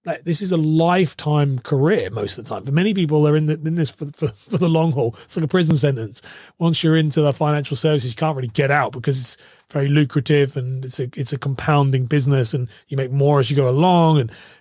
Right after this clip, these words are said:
and then, you know, you, most of us have not got any degrees or qualifications that could transfer across. And so it's all of that. And so I would say, do not sleep on this idea of, of developing relationships. The relationships are the bit that's most important.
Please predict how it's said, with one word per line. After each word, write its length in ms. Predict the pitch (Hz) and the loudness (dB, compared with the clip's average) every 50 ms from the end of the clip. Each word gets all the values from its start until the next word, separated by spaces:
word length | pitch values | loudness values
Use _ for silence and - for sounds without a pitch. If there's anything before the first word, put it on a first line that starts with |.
| _ | _
and 100 | - - | -6 -2
then, 200 | 147 139 143 143 | -2 -2 0 0
you 100 | 139 143 | 0 0
know, 80 | 147 139 | 2 2
you, 300 | 139 131 131 143 139 135 | 2 0 -2 -4 -2 0
most 240 | 151 151 151 127 - | 2 2 2 2 0
of 80 | 139 | 0
us 100 | 139 135 | 0 0
have 100 | 120 139 | 0 0
not 120 | 139 139 123 | 0 0 -2
got 140 | - 135 131 | -4 -6 -6
any 180 | 131 135 131 | -6 -6 -6
degrees 320 | 127 123 - 143 143 131 131 | -8 -6 -4 -4 -2 -2 -4
or 20 | |
qualifications 600 | 123 - 131 123 131 - 151 147 139 - 151 131 | -4 -6 -6 -6 -6 -4 -2 -2 -2 -2 -2 -4
that 100 | 139 127 | -4 -6
could 100 | - 139 | -8 -6
transfer 340 | - 151 143 127 - - 131 | -4 -4 -4 -4 -4 -6 -8
across. 520 | 117 - - 247 233 208 202 175 - - | -8 -2 -2 0 2 2 0 0 0 -2
And 160 | 156 143 127 - - - - | -4 -4 -4 -6 -14 -20 -20
so 120 | _ - - | _ -8 -6
it's 100 | 165 - | -2 0
all 140 | 220 202 180 | 2 2 4
of 60 | 196 | 2
that. 300 | 262 196 - - - - - - _ _ | 2 0 -2 -4 -10 -20 -20 -20 _ _
And 380 | - 170 170 170 170 175 160 - - _ _ _ _ _ _ _ _ _ - | -2 0 2 4 4 2 2 0 -4 _ _ _ _ _ _ _ _ _ -10
so 480 | - - - 190 185 180 175 175 170 - _ _ _ _ _ | -8 -4 0 2 2 4 2 2 0 -2 _ _ _ _ _
I 80 | - | -2
would 160 | 175 165 160 143 | 0 0 0 -2
say, 640 | - - 208 220 226 185 120 98 101 113 135 - _ _ _ _ _ _ _ _ _ _ _ _ | -2 -2 -2 0 0 0 -2 -4 -6 -8 -8 -10 _ _ _ _ _ _ _ _ _ _ _ _
do 220 | - 175 190 214 | 0 0 0 0
not 320 | 208 196 220 202 - - | 0 0 -2 -2 -2 -4
sleep 400 | - - - - 170 165 156 - | -8 -8 -4 0 0 0 0 0
on 60 | 160 147 | 0 0
this 160 | 143 131 151 | 0 0 0
idea 260 | 147 143 143 143 139 | -2 0 0 0 0
of, 160 | 131 131 - - | -2 -4 -8 -12
of 160 | _ 170 156 165 | _ -14 -14 -10
developing 340 | - 165 151 143 139 151 | -6 -4 -4 -4 -4 -4
relationships. 560 | 139 139 131 131 113 - 160 - - - - - | -4 -4 -4 -6 -8 -8 -10 -10 -10 -12 -14 -12
The 100 | - 143 | -8 -4
relationships 460 | 143 160 170 156 - - 160 160 170 | -2 -2 -2 -2 -2 -4 -6 -4 -4
are 40 | 151 | -2
the 40 | |
bit 140 | 143 156 143 | -2 -2 -4
that's 160 | 143 127 - | -6 -6 -4
most 160 | 147 143 123 139 | -2 -2 -2 -2
important. 400 | 127 113 139 135 131 - - | -2 -2 -4 -4 -6 -8 -18